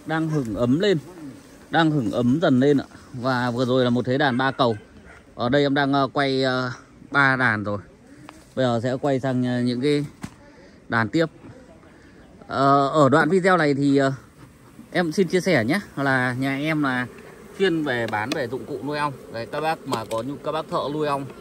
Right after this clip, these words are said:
có nhu cầu nuôi ong thì điện trực tiếp cho nhà em theo số điện thoại này để đặt hàng những cái vật tư về ngành nuôi ong.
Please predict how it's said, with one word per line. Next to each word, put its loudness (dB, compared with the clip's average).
có -6
nhu -6
cầu -2
nuôi -4
ong -4
thì -10
điện -6
trực -14
tiếp -6
cho -4
nhà -6
em -6
theo -4
số 0
điện -2
thoại -4
này -4
để -8
đặt -8
hàng -6
những -12
cái -8
vật -6
tư -8
về -6
ngành -6
nuôi -8
ong. -8